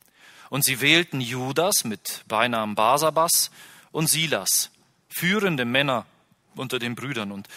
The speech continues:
verfassten mit ihnen das folgende Schreiben. Die Apostel und die Ältesten, eure Brüder, grüßen ihre nichtjüdischen Geschwister in Antiochia,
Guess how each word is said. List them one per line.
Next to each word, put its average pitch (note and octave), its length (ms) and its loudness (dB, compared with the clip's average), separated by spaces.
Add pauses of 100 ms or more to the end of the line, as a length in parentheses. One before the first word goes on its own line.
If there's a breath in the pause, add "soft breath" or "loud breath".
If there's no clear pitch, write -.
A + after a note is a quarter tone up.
(140 loud breath)
verfassten G3 680 0
mit G#3 200 -6
ihnen F3 380 -2
das G2+ 160 -4
folgende C3 400 -2
Schreiben. F#2+ 540 -6 (800 loud breath)
Die G#2 120 -8
Apostel D3 580 -4
und G2 160 -10
die - 80 -14
Ältesten, A2+ 680 -6 (180)
eure G#2+ 260 -6
Brüder, F3 640 -2 (560 loud breath)
grüßen A3 640 0
ihre C3+ 280 -2
nichtjüdischen C#3 680 -4
Geschwister C3 480 -4
in B2 80 -6
Antiochia, B2+ 840 -6